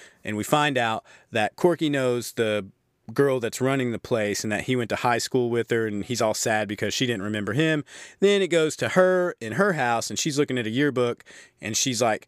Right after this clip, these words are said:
"He doesn't remember me." So now we know why he went. Of course, he's looking for parts of his past. He goes to this house, and now we know where that connection is.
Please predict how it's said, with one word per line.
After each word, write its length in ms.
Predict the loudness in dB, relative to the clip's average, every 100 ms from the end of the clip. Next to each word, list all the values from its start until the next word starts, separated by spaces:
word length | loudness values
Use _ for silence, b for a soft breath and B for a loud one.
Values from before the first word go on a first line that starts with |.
| b
"He 160 | -2 0
doesn't 240 | 2 0
remember 340 | -2 0 0 0
me." 140 | -2
So 160 | -4 -2
now 220 | 0 0
we 100 | 0
know 500 | 2 2 2 0 -4 -10
why 340 | -2 0 2 0
he 220 | -4 -4
went. 320 | -2 -4 -6 _
Of 100 | _
course, 240 | -6 -4
he's 140 | -4 -4
looking 220 | -4 -4
for 120 | -6
parts 300 | -4 -4 -4
of 60 | -10
his 100 | -2
past. 500 | 2 2 0 -6 B B B B
He 120 | 2
goes 240 | 4 4
to 40 | 0
this 200 | -2 2
house, 360 | 0 0 -4 -12 b b
and 140 | -4 -2
now 160 | 0
we 100 | 0
know 140 | -2 -2
where 100 | -2
that 160 | -4
connection 460 | -6 -6 -6 -6 -10
is. 280 | -12 -14